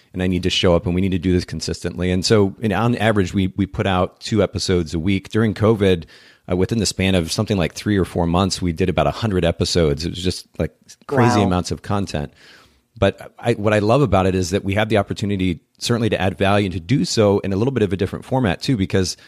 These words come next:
Speaker 1: you know, most podcasts, or many, I should say, podcasts tend to invite the so-called celebrities of whatever
Speaker 2: Right.
Speaker 1: the industry is onto the show.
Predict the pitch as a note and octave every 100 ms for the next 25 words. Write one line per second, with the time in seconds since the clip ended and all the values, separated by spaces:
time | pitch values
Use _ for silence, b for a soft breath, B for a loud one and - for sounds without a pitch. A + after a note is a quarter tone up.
0 | b b b _ _ - A2 G#2 C3 D3+
1 | - B2+ A#2 G#2+ A2 F#2+ - - - -
2 | - G#2+ A#2 B2+ F2 D2+ - - E2+ -
3 | F2 G2 E2+ - - A2+ A2+ G2 - G2+
4 | F#2+ F2 - b b b - F2 F#2+ F#2+
5 | G2 E2 F#2 F2+ F2+ G#2 F#2+ F#2 - F2
6 | F2 G2+ A2 C3+ - - F#2+ F2+ F2+ G2
7 | F#2 G2 F2 F2+ F#2 G2+ - A#2+ C3 -
8 | b b G#2+ G#2+ G2+ - G2+ G2+ F#2 -
9 | G#2+ B2